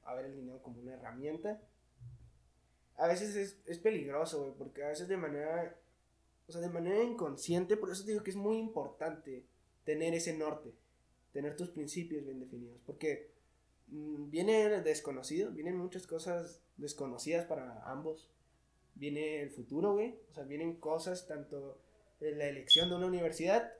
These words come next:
tal vez como la mudanza, tal vez como salir de tu zona de confort a nivel extremo. Y siento que si, que si tienes esos principios bien definidos,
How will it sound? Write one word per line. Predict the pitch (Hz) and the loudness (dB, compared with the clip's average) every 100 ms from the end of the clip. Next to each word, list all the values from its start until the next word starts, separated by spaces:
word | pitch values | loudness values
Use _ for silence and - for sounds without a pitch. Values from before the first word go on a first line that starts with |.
| - | -4
tal | 156 | 0
vez | 156 160 | 0 -2
como | 170 160 | 0 2
la | 143 | 2
mudanza, | 139 135 165 202 214 220 - _ _ _ _ _ _ - | 0 0 0 0 -2 -4 -8 _ _ _ _ _ _ -6
tal | 143 | -2
vez | 147 | -2
como | - 151 147 123 123 | -2 -2 -2 -4 -6
salir | 127 131 139 | -8 -6 -4
de | 143 | -2
tu | 139 | 0
zona | 127 131 | 0 -2
de | 143 | -4
confort | 139 123 135 135 | -6 -6 -6 -6
a | |
nivel | 135 123 | -6 -6
extremo. | 127 - - 110 117 151 196 - - - _ _ _ - | -6 -6 -6 -4 -4 -2 -4 -6 -20 -20 _ _ _ -12
Y | 139 | -8
siento | 160 180 | -4 0
que | 190 185 | 2 2
si, | 185 156 143 139 - - - _ - - | 0 -2 -4 -8 -14 -20 -20 _ -10 0
que | 214 | 2
si | 240 | 2
tienes | 190 214 247 233 | 6 8 8 4
esos | 233 | 0
principios | 233 185 160 175 202 185 | 2 0 2 4 8 8
bien | 190 196 | 8 4
definidos, | 214 151 139 180 208 202 - | 2 0 2 4 4 2 -4